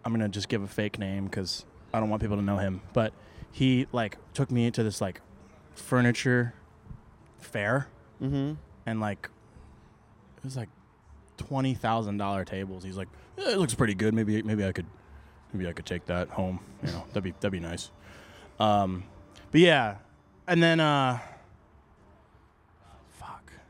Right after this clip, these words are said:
Speaker 1: downtown. I mean, I always consider, like, whenever I'm, like, out of Hollywood,
Speaker 2: Yeah.
Speaker 1: heading towards, like, I guess, like, Silver Lake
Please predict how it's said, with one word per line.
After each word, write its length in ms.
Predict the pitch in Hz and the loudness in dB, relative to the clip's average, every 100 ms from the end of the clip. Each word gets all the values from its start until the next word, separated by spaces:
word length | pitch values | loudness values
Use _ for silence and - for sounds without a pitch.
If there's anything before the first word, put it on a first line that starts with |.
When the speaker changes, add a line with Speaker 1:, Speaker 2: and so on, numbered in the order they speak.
| - _ - - | -20 _ -20 -20
Speaker 1:
downtown. 560 | - 120 113 101 113 90 - - - | -14 -12 -12 -10 -8 -10 -16 -20 -2
I 40 | |
mean, 100 | 196 | 0
I 140 | 214 220 | 4 6
always 180 | 262 | 4
consider, 480 | - 240 - 151 160 | 2 -2 0 0 2
like, 280 | 135 110 - - - - - - - - - - | 0 -2 -6 -20 -20 -20 -20 -20 -20 -20 -20 -6
whenever 280 | 127 165 | -2 2
I'm, 100 | 202 | 4
like, 200 | 190 139 - - - - | 4 0 -4 -20 -6 4
out 180 | 123 139 | 4 4
of 120 | 127 | 0
Hollywood, 560 | 120 113 123 143 190 214 - - - - | -2 -2 -2 -4 -6 -8 -20 -20 -20 -4
Speaker 2:
Yeah. 300 | 127 117 113 | 2 4 2
Speaker 1:
heading 360 | 131 135 135 | 0 0 0
towards, 320 | 123 127 123 117 | -2 -4 -4 -4
like, 220 | 110 104 | -4 -6
I 80 | 113 | -8
guess, 240 | 107 - | -8 -8
like, 280 | 101 92 - - - - - - - | -10 -10 -14 -20 -20 -20 -20 -20 -18
Silver 300 | - 110 107 | -6 -4 -2
Lake 280 | 110 107 | -4 -6